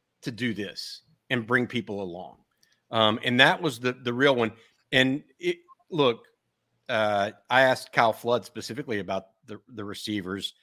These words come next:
and, and the receiver room. And he said, "Look, that's what we've recruited, and that's how we've recruited for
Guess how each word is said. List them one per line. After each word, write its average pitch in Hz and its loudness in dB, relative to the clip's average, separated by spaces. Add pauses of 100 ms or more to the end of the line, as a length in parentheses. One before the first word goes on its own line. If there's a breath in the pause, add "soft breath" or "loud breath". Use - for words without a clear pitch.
(260)
and, 107 -6
and 120 -4
the 110 -2
receiver 104 -6
room. 104 -2 (400)
And 123 2
he 127 4
said, 113 2
"Look, 123 2 (200)
that's 127 2
what 143 0
we've 127 -2
recruited, 113 -6 (600)
and 110 -2
that's 117 0
how 123 2
we've 101 -6
recruited 90 -10
for 80 -20